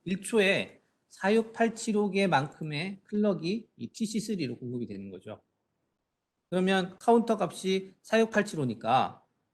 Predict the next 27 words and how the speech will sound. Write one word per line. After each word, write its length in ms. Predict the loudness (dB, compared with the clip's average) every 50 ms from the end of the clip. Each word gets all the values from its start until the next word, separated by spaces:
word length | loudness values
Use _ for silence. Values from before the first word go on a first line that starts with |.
| _ _ _ _ _ _ _ _ -8
일 200 | -6 -6 -6 -6
초가 260 | -10 -8 -4 -2 -2
나오는 220 | -2 -4 -6 -8
거죠. 120 | -10 -10 -10 -10 -10 -12 _ _ _ -6
그러니까 220 | -2 2 2 2
여기는 420 | 2 4 2 2 2 0 -2 -6 -14 -20 _ _ _ _ _ _
내가 600 | -6 -4 2 6 6 6 6 4 0 -8 -16 _ _
비교되는 440 | -2 0 4 6 6 6 6 6 4
값을 340 | -2 -4 -6 -4 -2 0 2
넣는 240 | 2 2 0 -2 -2
게 60 | -4
아니라 460 | -4 -4 -4 -4 -6 -6 -6 -10 _ _ -14
내가 200 | -10 -6 -4 -2
원하는 500 | -2 -2 -2 -2 -2 -2 -4 -6 -8 -10
타이밍을 600 | -4 0 2 2 4 2 2 0 0 -4 -8 -10 -12
입력을 320 | -12 -10 -8 -8 -6 -6
하면 420 | -6 -6 -4 -4 -6 -6 -8 -10 _ _ _ -16
비교되는 440 | -10 -4 -2 0 0 0 -2 -4 -6
값이 260 | -10 -12 -10 -8 -8
알아서 300 | -6 -6 -8 -10 -10 -12
만들어지게 580 | -12 -12 -14 -14 -16 -18 -18 -20 _ _ _
되는 180 | _ _ -20 -20 _ _ _
거죠. 120 | _ -20 _ _ _ _ _ _ _ _ _ _ _ _ -20 _ _ _ _ _ _ -14 -14
이게 400 | -8 -4 -4 -4 -4 -6 -12 -20 _ _ _ _ _
티씨를 360 | -6 -6 -4 -2 -2 -2 -2
사용하는 580 | 0 -2 -2 -2 -2 -4 -4 -4 -6 -8 -8 -12 -16 _ _ _ _ _ _ _ _ _
이그젬플입니다. 640 | -18 -18 -14 -14 -14 -16 _ _ -20 -20 -20 -20 -20